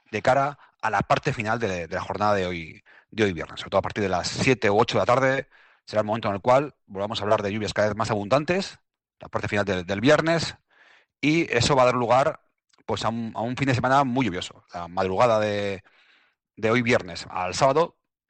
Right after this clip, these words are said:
va a seguir ese patrón de lluvias intensas, y mañana sábado también va a ser una jornada de, de mucha lluvia. Quizás no tanto, no tanto como la jornada de ayer, pero sí que se alcanzarán, pues, cantidades que pueden superar en muchos puntos los treinta, cuarenta litros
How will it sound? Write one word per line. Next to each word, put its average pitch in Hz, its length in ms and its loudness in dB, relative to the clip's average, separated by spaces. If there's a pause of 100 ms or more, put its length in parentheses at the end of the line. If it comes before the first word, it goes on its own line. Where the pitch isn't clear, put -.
(160)
va 117 120 -2
a - 20 2
seguir 110 160 -2
ese 92 120 -4
patrón 135 380 -2 (640)
de 98 140 -4
lluvias 117 260 0
intensas, 127 600 -2 (560)
y 127 100 0
mañana 113 180 2
sábado 120 200 2
también 110 180 0
va - 20 -4
a - 40 -6
ser 113 80 -2
una 104 60 0
jornada 107 280 2
de, 101 100 -2
de 92 100 -6
mucha 104 200 -4
lluvia. 82 320 -10 (500)
Quizás 156 380 4
no 156 180 2
tanto, 160 560 -2 (400)
no 127 160 -4
tanto 139 300 -2
como 92 460 -6
la 98 100 -4
jornada 110 320 0
de 110 80 4
ayer, 127 320 -2 (640)
pero 123 140 4
sí 139 120 0
que - 60 0
se - 60 2
alcanzarán, 120 520 0
pues, - 120 -6
cantidades 101 480 -2
que 95 120 -8
pueden 101 180 -8
superar 98 320 -2
en 98 80 -2
muchos 101 180 -6
puntos 107 360 -2
los 90 180 -4
treinta, 110 280 2
cuarenta 101 260 0
litros 113 420 2